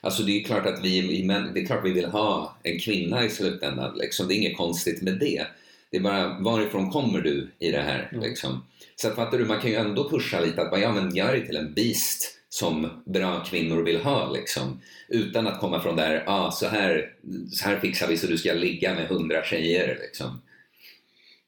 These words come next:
Speaker 2: Men var, var går gränsen för T och G M O? När är det värt för dig att, eh, bryta din sexfasta? Vad, vilken grad av connection krävs?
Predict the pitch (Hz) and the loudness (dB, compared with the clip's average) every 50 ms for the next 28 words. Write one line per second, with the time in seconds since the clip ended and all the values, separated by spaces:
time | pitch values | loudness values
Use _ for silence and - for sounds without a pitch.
0 | _ _ 165 165 170 165 170 196 180 175 156 185 185 180 175 170 - 165 156 156 | _ _ 0 0 2 2 0 0 0 0 2 2 4 4 2 2 0 0 0 0
1 | 151 139 151 139 131 123 113 - - 160 156 147 131 - - 131 123 127 127 - | 0 0 2 2 2 2 0 0 -2 -2 -2 -2 -2 -2 -2 0 0 0 -2 -2
2 | - 135 131 127 123 117 120 127 123 120 120 117 - 143 117 87 - - 104 110 | -2 0 2 2 2 2 2 2 2 2 4 2 2 0 -2 -4 -6 -4 -2 0
3 | 127 147 151 147 147 143 135 135 120 131 131 127 120 - - - 127 123 117 117 | 2 2 2 2 0 0 0 2 2 2 2 2 0 -2 -6 -2 0 0 0 0
4 | 120 117 120 104 - - - - 113 107 104 104 104 104 104 104 101 95 90 - | 0 0 -2 -4 -4 -6 -6 -2 -2 0 0 0 -2 -2 -2 -4 -4 -4 -2 0
5 | - 120 - - - 113 104 107 107 95 90 - 110 - - - - 98 92 - | 0 0 0 -2 -6 -2 -2 0 -2 -2 -2 -2 -4 -4 -4 -6 -6 -6 -6 -6
6 | - - 113 107 - - _ - - - - _ - - - _ _ _ _ _ | -4 -4 -4 -4 -6 -12 _ -16 -16 -16 -20 _ -20 -20 -20 _ _ _ _ _
7 | - 185 120 147 165 165 175 170 175 170 175 165 156 160 151 151 143 135 139 135 | -8 -4 0 2 2 2 2 2 0 0 0 -2 -2 0 0 0 2 2 0 0
8 | 123 - - 147 147 143 123 - - - - 143 135 131 131 131 127 123 127 - | -2 -4 -2 -2 0 0 0 0 0 0 2 2 0 0 0 -2 -4 -4 -4 -4
9 | 151 165 - - - - 120 - - - - - - | -2 -2 -2 -2 -4 -4 -4 -2 -2 -4 -4 -6 -10